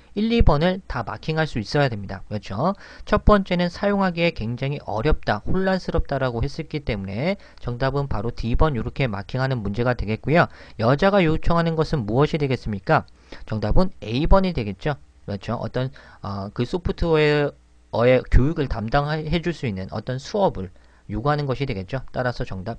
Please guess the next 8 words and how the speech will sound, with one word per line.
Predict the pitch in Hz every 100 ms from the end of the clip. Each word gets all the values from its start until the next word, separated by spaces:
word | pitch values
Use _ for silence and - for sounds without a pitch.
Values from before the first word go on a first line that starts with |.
| -
A번 | 123 120 90 98 180 220 - - -
되는 | 107 113
문제가 | 127 101 117 113
되겠습니다. | - 101 - 92
계속 | - 185 196
가보죠. | 110 202 - 143 - - - - -
어, | 208
그래요? | - 131 123 185